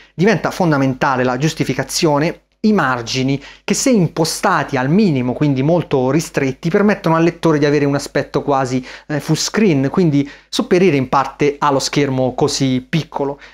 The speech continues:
Devo dire che sono rimasto piacevolmente sorpreso dalla comodità di lettura offerta da questo piccolo pannello, e devo anche, eh, spezzare una lancia a favore del pannello Vizplex, perché in questo modello non si fa sentire affatto la mancanza di un, di un più pregiato Pearl.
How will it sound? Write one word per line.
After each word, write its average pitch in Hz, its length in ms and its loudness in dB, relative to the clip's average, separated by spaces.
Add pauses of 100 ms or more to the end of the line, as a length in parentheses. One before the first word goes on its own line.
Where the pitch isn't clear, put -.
(120)
Devo 202 220 2
dire 175 160 2
che 139 60 0
sono 147 160 0
rimasto 151 340 0
piacevolmente 151 600 0
sorpreso 156 500 -2
dalla 135 600 -4
comodità 147 580 0
di 139 120 -4
lettura 143 380 2
offerta 135 320 -4
da 131 100 -4
questo 143 320 -2
piccolo 147 380 -2
pannello, 208 680 0
e 220 240 0
devo 180 280 2
anche, 160 500 0 (300)
eh, 156 120 -2
spezzare 165 500 0
una 147 280 2
lancia 143 440 0
a 151 40 -2
favore 151 540 0
del 131 420 0
pannello 139 400 0
Vizplex, 143 560 -4
perché - 320 -2
in 143 80 0
questo 156 300 -2
modello 131 360 0
non 139 220 0
si - 160 -6
fa 127 220 -4 (140)
sentire 151 440 0
affatto 151 600 -2
la 165 100 0
mancanza 127 560 -4
di 127 140 -2
un, 127 360 -4
di 143 140 -2
un 147 100 2
più - 160 -8
pregiato 131 580 0
Pearl. 127 640 -2